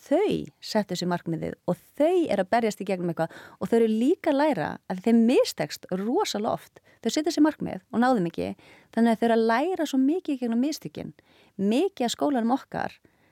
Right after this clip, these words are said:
refsar meira fyrir mistök heldur en það er að, er að klappa fyrir þeim í rauninni.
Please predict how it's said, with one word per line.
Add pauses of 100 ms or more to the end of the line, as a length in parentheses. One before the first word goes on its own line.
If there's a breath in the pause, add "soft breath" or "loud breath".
(380 soft breath)
refsar (260)
meira
fyrir
mistök
heldur
en
það
er
að, (200)
er
að
klappa
fyrir
þeim
í
rauninni.